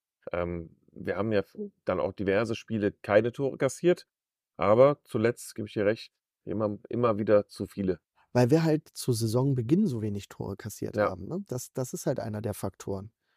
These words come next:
Speaker 2: Und das hat in letzter Zeit Überhand genommen. Inzwischen ist es ja auch im Prinzip egal, wer da hinten spielt, ne?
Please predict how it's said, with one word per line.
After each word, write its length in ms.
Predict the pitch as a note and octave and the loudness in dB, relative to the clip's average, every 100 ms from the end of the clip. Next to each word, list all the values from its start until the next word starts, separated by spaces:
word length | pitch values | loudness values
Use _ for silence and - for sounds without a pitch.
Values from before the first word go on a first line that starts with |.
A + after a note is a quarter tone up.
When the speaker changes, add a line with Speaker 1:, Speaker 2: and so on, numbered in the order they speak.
| _ _ _ - | _ _ _ -4
Speaker 2:
Und 480 | A#2+ A2+ - - - | -2 -2 -6 -14 -4
das 260 | B2 - | -4 -2
hat 160 | D#3+ - | -4 -6
in 300 | - B2+ C#3 | -8 -8 -2
letzter 280 | B2 - C3 | -2 -2 -6
Zeit 280 | - A#2+ - | -2 -2 -2
Überhand 360 | - F#3+ C#3 A#2+ | -2 2 2 2
genommen. 340 | A2+ B2 C#3 | -2 -2 -2
Inzwischen 460 | B2 - D3 D3+ - | -4 -4 -2 -4 -6
ist 160 | C3 | -8
es 140 | C#3+ - | -6 -4
ja 100 | A2+ | -4
auch 100 | B2+ | -4
im 120 | B2 | -10
Prinzip 460 | - A#2 C3+ B2+ _ _ _ _ _ _ _ _ _ _ | -12 -8 -6 -8 _ _ _ _ _ _ _ _ _ _
egal, 400 | B2+ A2+ B2+ D3+ | -4 0 2 2
wer 80 | B2 | 2
da 40 | B2+ | 0
hinten 240 | C3+ C#3 | -2 -4
spielt, 500 | - - F3+ C#3 - | -4 4 6 6 4
ne? 180 | D3+ | 4